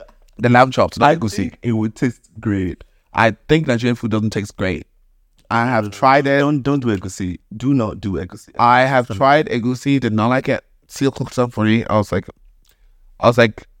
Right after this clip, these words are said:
Speaker 2: "In what capacity is Seal cooking egusi for you?"
Speaker 1: "Not Seal, Seal." But the thing is, it
Speaker 2: Oh,
Speaker 1: was
Speaker 2: Seal
Speaker 1: well,
Speaker 2: is
Speaker 1: Seal
Speaker 2: Nigerian.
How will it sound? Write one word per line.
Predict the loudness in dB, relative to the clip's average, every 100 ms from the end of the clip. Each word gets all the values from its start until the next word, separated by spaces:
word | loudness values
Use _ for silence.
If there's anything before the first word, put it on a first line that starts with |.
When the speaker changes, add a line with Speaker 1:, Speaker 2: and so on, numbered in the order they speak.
| _ -2
Speaker 2:
"In | -2 0
what | -2
capacity | -2 -4 -4 -4 -2
is | -2
Seal | 0 -2
cooking | -2 -4
egusi | -4 -4 -8
for | -8
you?" | -8 -4
Speaker 1:
"Not | 0 0 0
Seal, | -8 -2 0 0
Seal." | -2 0 0 -2 -8 _ _ _ _ _ _ _ -2
But | 2 2
the | 2
thing | 0
is, | 0 0
it | 0
Speaker 2:
Oh, |
Speaker 1:
was | 2 0 -2
Speaker 2:
Seal | -2 0
Speaker 1:
well, | 2
Speaker 2:
is | 2 2
Speaker 1:
Seal | 2
Speaker 2:
Nigerian. | 0 0 0 0 -2 -4 -8